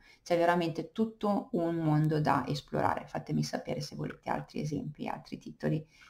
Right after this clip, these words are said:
di altri tipi di romanzi, e sarò felice di farvi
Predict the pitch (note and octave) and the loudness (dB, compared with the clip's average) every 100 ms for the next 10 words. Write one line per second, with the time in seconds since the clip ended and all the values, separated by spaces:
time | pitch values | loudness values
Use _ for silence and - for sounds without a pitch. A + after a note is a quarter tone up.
0 | _ - D#3 D3+ D#3 - - D3 D#3 D#3 | _ 2 2 2 -4 -6 -6 -2 0 0
1 | - - D3+ D#3+ D#3+ D3+ D3+ D3+ D3 D3 | 0 0 -2 -4 -8 -8 -4 -2 -2 -4
2 | D3 D#3 D3 D3 D#3 D#3 | -4 -8 -4 -4 -4 -6